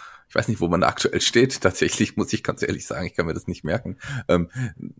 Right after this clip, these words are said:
aber so, ich würde ja nicht sagen, dass ich da eine, eine Lieblingsepisode habe oder, äh, eine Lieblingsepisode von Raw war auf jeden, ist auf jeden Fall, äh, aus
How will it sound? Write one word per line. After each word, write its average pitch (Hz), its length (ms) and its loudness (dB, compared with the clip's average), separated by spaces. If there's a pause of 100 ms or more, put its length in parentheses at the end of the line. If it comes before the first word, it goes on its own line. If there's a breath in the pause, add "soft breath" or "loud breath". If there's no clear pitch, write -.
(100)
aber 95 400 6
so, 87 220 2
ich - 180 -4
würde 87 140 -4
ja 78 40 -8
nicht 80 180 -6
sagen, 76 200 -4
dass 82 100 -8
ich 82 80 -12
da 78 60 -2
eine, 82 240 -6
eine 92 280 4
Lieblingsepisode 82 1080 -2
habe 52 480 -6
oder, - 320 -8 (400 soft breath)
äh, - 60 0
eine 123 280 6
Lieblingsepisode 147 720 4
von 98 240 2
Raw 101 340 8
war 85 140 6
auf - 140 0
jeden, 95 260 0
ist 87 160 -2
auf - 120 -6
jeden 85 200 2
Fall, 87 340 4
äh, 76 240 -2
aus - 280 2